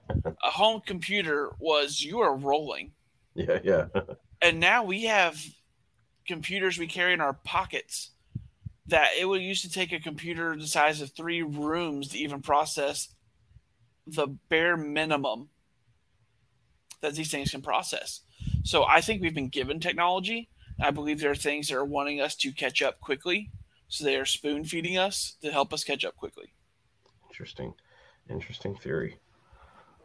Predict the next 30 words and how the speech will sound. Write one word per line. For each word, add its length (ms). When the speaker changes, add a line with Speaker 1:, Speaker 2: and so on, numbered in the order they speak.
Speaker 1:
Um, 380
I 60
don't 100
know. 120
I 80
kinda, 340
I, 400
I 20
kinda 340
believe 420
that 120
we 180
found 380
some 160
stuff, 520
and 600
I 120
think 200
we 140
didn't 180
know 120
what 180
the 80
hell 220
was, 300
<laughs> 420
I 120
think 200
we 120
tried, 480